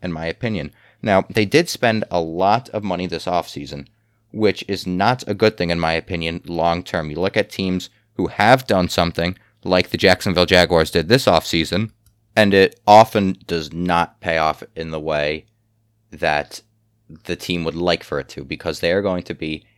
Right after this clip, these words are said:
in a really poor cap situation sooner rather than later. But there should be an immediate improvement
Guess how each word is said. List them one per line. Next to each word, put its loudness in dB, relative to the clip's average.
in -4
a -4
really -2
poor -4
cap -4
situation -8
sooner -10
rather -4
than -10
later. -6
But 0
there -2
should -2
be 0
an 0
immediate 0
improvement -4